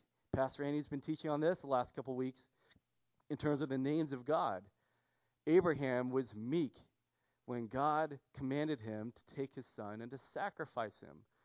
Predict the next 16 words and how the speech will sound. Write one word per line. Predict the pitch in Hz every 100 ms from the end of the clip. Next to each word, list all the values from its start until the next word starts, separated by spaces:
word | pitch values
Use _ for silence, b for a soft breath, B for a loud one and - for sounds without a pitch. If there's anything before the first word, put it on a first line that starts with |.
| _ -
to |
sacrifice | - - 202 180 135 117 107
Isaac. | 85 98 - - _ _ _ _
And | 135
as | 139
we | 123
know | 123 143 214
in |
the | 151
story, | 110 113 107
it | 123
doesn't | 156 151
end | 139 156 165
with | 127 120 - -
Isaac | 131 139 127 107
dying, | 139 170 101 101